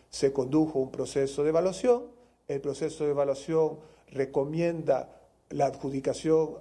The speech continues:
a un consorcio, esto es revisado en dos instancias de control del penud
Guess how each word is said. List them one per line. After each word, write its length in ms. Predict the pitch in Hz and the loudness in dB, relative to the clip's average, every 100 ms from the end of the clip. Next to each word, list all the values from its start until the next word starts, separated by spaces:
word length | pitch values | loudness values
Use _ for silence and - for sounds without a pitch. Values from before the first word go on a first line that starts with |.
| - | -10
a 180 | 135 131 | -6 -6
un 140 | 135 | -2
consorcio, 680 | 180 180 233 220 - 254 269 - _ _ _ | -2 2 0 0 -4 -4 -6 -12 _ _ _
esto 720 | 165 160 156 - 147 135 - - | -2 -2 -4 -2 0 0 -4 -2
es 140 | 151 | 0
revisado 680 | 147 143 131 160 156 147 127 | 0 -2 0 2 4 4 0
en 220 | 135 139 147 | -2 -2 2
dos 260 | 220 - | 2 2
instancias 640 | 196 - - 175 175 160 143 | -8 -8 -2 -2 -2 -6 -6
de 100 | 135 | -6
control 460 | 131 135 151 151 | -6 -2 0 0
del 160 | 147 147 | 0 -2
penud 360 | 185 247 240 | -4 -2 -4